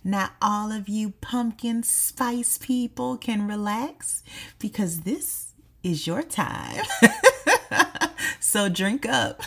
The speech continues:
<laughs> I know we didn't have an episode last week, but I wanted to give you all a break on Labor Day to just kick your feet up, jump in the pool, binge watch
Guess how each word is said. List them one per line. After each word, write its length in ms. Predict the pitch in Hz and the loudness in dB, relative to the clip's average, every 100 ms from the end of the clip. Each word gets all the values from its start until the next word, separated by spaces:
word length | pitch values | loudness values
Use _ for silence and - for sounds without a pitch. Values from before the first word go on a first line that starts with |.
| - - | -12 -10
<laughs> 1400 | - - - - - - - - - - - - - - | -10 -12 -20 -20 -20 -20 -14 -10 -10 -10 -14 -16 -6 0
I 140 | 247 | 2
know 320 | 240 240 269 | 4 4 2
we 120 | 381 381 | 0 2
didn't 440 | 285 302 294 294 | 4 4 2 0
have 200 | 262 254 | 0 0
an 120 | 262 | -2
episode 560 | 233 240 - 220 240 220 | -2 -4 -4 -2 -2 -2
last 420 | 180 240 302 - | -2 -2 -2 -4
week, 460 | 160 151 - - - - | -2 -2 -4 -12 -18 -8
but 240 | 170 190 | -2 0
I 120 | 180 | 0
wanted 440 | 165 160 165 196 - | 0 0 -2 -4 -4
to 120 | 180 | -4
give 260 | 151 151 | -2 -2
you 180 | 165 180 | 0 -2
all 240 | 165 147 135 | -2 -2 -4
a 60 | |
break 580 | 123 - 131 147 240 - | -6 -4 -4 -4 -6 -6
on 260 | 202 226 233 | -4 0 0
Labor 360 | 233 233 240 | 0 0 0
Day 600 | 214 226 220 220 226 220 - - - - | -2 -2 -2 -4 -4 -6 -10 -16 -12 -4
to 120 | 202 | -2
just 400 | 175 165 160 - | 0 -2 -2 -2
kick 320 | 269 311 - | 0 0 2
your 160 | 165 160 | -2 -2
feet 520 | - - 240 240 233 | -6 -4 0 0 0
up, 540 | 226 220 226 240 - - - | -2 -2 -6 -8 -16 -20 -14
jump 300 | - 208 190 | -2 0 0
in 140 | 175 160 | -2 -2
the 120 | 151 | -4
pool, 880 | - - 233 220 214 208 220 285 294 - - - - - - - _ - | -8 -8 -4 -2 -2 -4 -4 -6 -8 -20 -20 -20 -20 -20 -20 -20 _ -2
binge 400 | 147 160 208 - | 0 0 -2 -2
watch 640 | 226 - - - - | -2 -2 -6 -12 -12